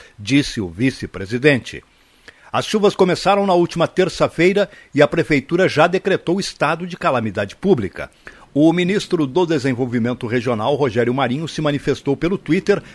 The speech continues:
afirmando que irá se solidarizar e prestar ajuda. "Esse é o momento de prestar socorro e apoiar as forças estaduais e municipais na remoção das pessoas das áreas de risco,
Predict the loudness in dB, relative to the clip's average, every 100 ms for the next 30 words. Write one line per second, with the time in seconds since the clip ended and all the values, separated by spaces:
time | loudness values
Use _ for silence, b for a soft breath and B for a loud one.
0 | B -2 2 2 2 -2 -4 -6 -2 2
1 | 2 0 -6 -6 0 0 0 0 0 0
2 | -2 -4 -4 -8 B -8 -6 -4 -6 -6
3 | -6 -6 -4 -4 -4 -14 -20 _ -2 -2
4 | 2 2 4 2 4 2 0 -6 -2 -2
5 | 2 0 2 -2 4 2 4 0 2 2
6 | 4 2 0 -2 0 0 0 -6 -4 -2
7 | 0 2 0 0 -4 -4 -2 0 0 0
8 | 0 0 0 -2 0 0 0 -2 -4 -2
9 | 0 2 2 0 2 0 0 -2 2 2
10 | 0 -8